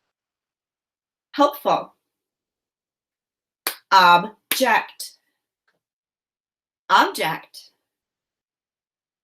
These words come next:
Unpack. Unpack.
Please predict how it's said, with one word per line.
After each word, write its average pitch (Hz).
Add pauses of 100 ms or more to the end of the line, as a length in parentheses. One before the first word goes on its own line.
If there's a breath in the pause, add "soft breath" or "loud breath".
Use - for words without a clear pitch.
(120)
Unpack. 196 (2000)
Unpack. 185